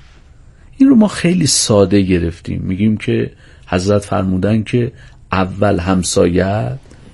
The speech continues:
بعد منزل. می‌دونی آقای ادبی، شما در حوزهٔ عرفان و فلسفه کار کردی، آگاهی به،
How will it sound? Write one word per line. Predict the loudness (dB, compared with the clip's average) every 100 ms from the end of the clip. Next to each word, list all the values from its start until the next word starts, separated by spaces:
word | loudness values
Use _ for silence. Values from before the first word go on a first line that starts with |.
| -4
بعد | 0 0 0
منزل. | 0 0 -2 -4 -8 -10 -16 -20 -20 -20 -20 -20 -20 -20 -4
می‌دونی | 2 4 6
آقای | 6 6 6
ادبی، | 4 2 -2 -2 -6
شما | -6 -4 0 0
در | 0 -2 -2
حوزهٔ | -4 -2 0
عرفان | 0 -2 -4 -4
و |
فلسفه | -2 -4 -4 -6 -6
کار | -4 -4 -2
کردی، | -4 -4 -4
آگاهی | -4 -2 -2 -2 -6 -12 -18 -20 -16
به، | -8